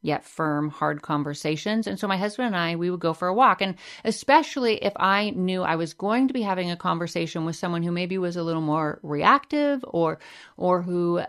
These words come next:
maybe I felt more insecure around. And so we would go for a walk and I would kind of tell him the situation and I would begin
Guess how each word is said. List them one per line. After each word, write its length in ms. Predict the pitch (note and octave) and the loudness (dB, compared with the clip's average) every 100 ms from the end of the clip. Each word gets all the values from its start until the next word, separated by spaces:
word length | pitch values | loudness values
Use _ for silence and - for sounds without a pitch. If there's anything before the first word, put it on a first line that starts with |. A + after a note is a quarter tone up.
| - | -2
maybe 640 | F3 F3+ F3+ F3+ F3+ F3 - | 0 0 0 0 0 -2 -2
I 340 | D#3 E3 E3 - | 0 0 -2 -2
felt 160 | D#3 | -2
more 240 | D#3+ D3+ D3+ | 0 0 0
insecure 760 | D3 D3 D#3 - G#3 G3+ G3+ - | -2 -4 -6 -6 -2 0 0 -2
around. 640 | F3+ F3+ F3+ F3+ F#3 - - - - | 0 0 0 -2 -6 -10 -16 -20 -8
And 160 | - F#3+ | -2 0
so 220 | G#3 G3 | 4 4
we 200 | F#3 A3 | 2 2
would 140 | C#4+ C4+ | 2 4
go 140 | A3 | 4
for 160 | - C#4 | 4 2
a 80 | |
walk 440 | G#3 C#3+ C#3+ A3 - F#3 | 4 4 2 0 -6 -2
and 300 | E3+ F3 D#3+ | -2 0 0
I 60 | |
would 100 | D#3+ | -2
kind 160 | F3+ F3 | -4 -6
of 60 | |
tell 160 | - F3+ | -2 0
him 80 | A3 | 2
the 80 | B3 | 0
situation 920 | G#3+ - G3 F#3 F#3+ G#3 F#3+ F#3+ F#3 | -4 -6 -2 0 -2 -2 0 0 -2
and 600 | - E3 E3 E3+ E3+ E3+ | -2 -2 0 0 -2 -2
I 440 | - D#3 D#3+ E3 - | 0 0 0 -2 -4
would 240 | D#3+ D#3 | -4 -2
begin 600 | D#3+ D#3 G3+ B3+ A#3+ A#3 | -2 -2 2 4 2 0